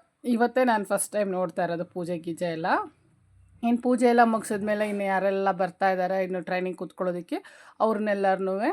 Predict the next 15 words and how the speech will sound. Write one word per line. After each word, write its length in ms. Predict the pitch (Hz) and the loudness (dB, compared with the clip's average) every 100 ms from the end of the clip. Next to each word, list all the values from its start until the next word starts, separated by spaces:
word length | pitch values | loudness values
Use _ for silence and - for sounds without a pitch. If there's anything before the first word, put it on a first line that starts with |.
| 370 - _ 214 | -2 -8 _ -2
ವೆಲ್ಕಮ್ 360 | 196 190 202 | -2 0 0
ಮಾಡ್ತಾ 340 | 190 180 - 180 | 0 -4 -2 -4
ಇದ್ವಿ. 280 | 175 254 392 - - - - - | -2 -6 -6 -12 -20 -20 -14 -2
ಆ, 360 | 247 254 262 | 2 4 2
just 400 | 254 254 262 - | 2 2 0 0
ಒಂದು 280 | 254 240 233 | 0 2 0
ಫಿಫ್ಟೀನ್ 640 | 233 233 - - 262 254 | 0 -4 -6 -6 -2 0
ಮೆಂಬರ್ಸ್ವರೆಗೂ 600 | 233 220 214 - 202 196 | 0 -2 -4 -2 -4 -4
ಬಂದಿದ್ದಾರೆ. 760 | 214 175 175 190 190 175 240 403 - _ 247 | -2 0 2 2 2 4 4 2 -4 _ 0
ನಮ್ಮ 180 | 240 254 | 4 6
ಒಂದು 140 | 262 240 | 6 4
ಎಕ್ಸ್‌ಪೆಕ್ಟೇಷನ್ 640 | 233 - 240 233 226 220 | 0 -2 -2 -2 -2 -2
ಇರೋದು 240 | 208 196 202 | -2 -2 -2
ಫಾರ್ಟಿ 300 | 196 180 180 | -4 -4 -4
ಮೆಂಬರ್ಸು. 640 | 180 170 175 - 247 - | -2 -2 -4 0 2 0